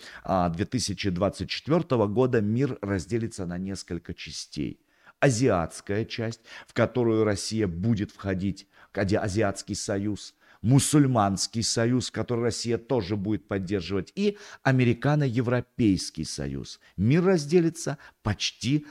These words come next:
на три с половиной части. Почему с половиной? Потому как у России есть определенно свой путь. Этот путь не продиктован, а, царями,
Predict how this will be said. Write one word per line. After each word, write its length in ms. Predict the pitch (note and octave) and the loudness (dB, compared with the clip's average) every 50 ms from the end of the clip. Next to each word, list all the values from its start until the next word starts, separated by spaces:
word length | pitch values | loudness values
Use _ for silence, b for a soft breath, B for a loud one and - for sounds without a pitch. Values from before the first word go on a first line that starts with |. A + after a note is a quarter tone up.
| B B | B B
на 200 | - A2+ A#2+ G#2+ | 0 2 2 2
три 420 | - - - B2+ A2+ A2 C3 D3 C3+ | 2 0 0 2 2 4 4 2 0
с 140 | - - | -2 -8
половиной 600 | - - A2+ G#2 F#2+ F#2 E2 E2+ E2+ E2 E2+ F#2+ | -2 2 4 6 6 6 4 2 0 2 2 0
части. 480 | F#2 - - - C#2+ A#1 - - - - | -2 -2 -4 -4 -4 -4 -6 -8 -8 -10
Почему 440 | - - G2+ - - C#3 C3+ C3 B2 | -4 -4 -4 -2 0 0 0 0 -2
с 80 | - | -4
половиной? 400 | - - C3+ C#3 - B3+ C#4 A#3+ | -4 -2 -2 -2 -2 -2 -4 -4
Потому 340 | F#3 E3 D3 D3+ D3+ E3 E3+ | -4 -2 0 0 0 0 0
как 220 | - D#3+ C#3+ - B2+ | -2 -4 -4 0 2
у 40 | |
России 520 | B2 B2 A#2 - - - E3+ F3 E3+ D#3 B B B B | 2 2 2 2 -2 -2 0 0 0 0 B B B B
есть 300 | B A2 C3+ C3 - - | B 4 4 4 4 4
определенно 720 | - A2 A2 - - A#2 E2+ G#2+ A#2 C3+ C#3+ C#3+ C3+ B2+ A#2 | -2 -2 -2 0 0 0 2 2 4 4 4 2 0 -2 -4
свой 400 | - - - A2+ A#2 A#2+ A#2 A#2 | -6 -6 -4 -2 -2 -2 -2 -2
путь. 560 | - _ _ - A#2+ G2+ E2 - - - _ _ _ _ B B B B B B B B | -6 _ _ -6 -6 -6 -6 -8 -12 -20 _ _ _ _ B B B B B B B B
Этот 400 | - G3 F#3+ - G3+ - - - | 0 0 2 2 0 0 0 -4
путь 260 | F3+ G#3 G#3+ - - | -2 -2 -2 -2 0
не 200 | F3+ F#3+ G3 G3+ - | 0 0 2 0 0
продиктован, 920 | - F#3+ G3 F3 C#3 F#3 - - _ - A3+ G#3+ G3 D3+ D3 C3 B2+ B2+ - | 2 4 4 4 4 2 -2 -2 _ 10 10 12 12 12 8 6 4 2 0
а, 220 | A#2 B2+ A#2+ A2+ G#2 | 4 6 6 6 4
царями, 720 | - - B2+ A#2+ C3+ D#3 D#3 D3+ C#3 A#2+ G#2+ F#2+ D#2+ - | 2 2 2 4 4 4 4 4 2 0 0 -2 -4 -6